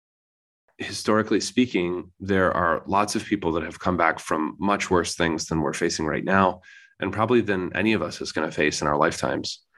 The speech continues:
Um, states, ethnic groups, churches that have been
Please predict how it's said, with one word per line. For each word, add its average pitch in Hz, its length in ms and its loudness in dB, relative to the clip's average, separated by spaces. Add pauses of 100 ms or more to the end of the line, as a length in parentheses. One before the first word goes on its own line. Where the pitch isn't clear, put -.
(580)
Um, - 520 -6
states, - 600 2 (840)
ethnic 98 300 -2
groups, - 600 0 (760)
churches 95 680 0 (100)
that 95 220 2
have 90 240 -6
been 85 400 0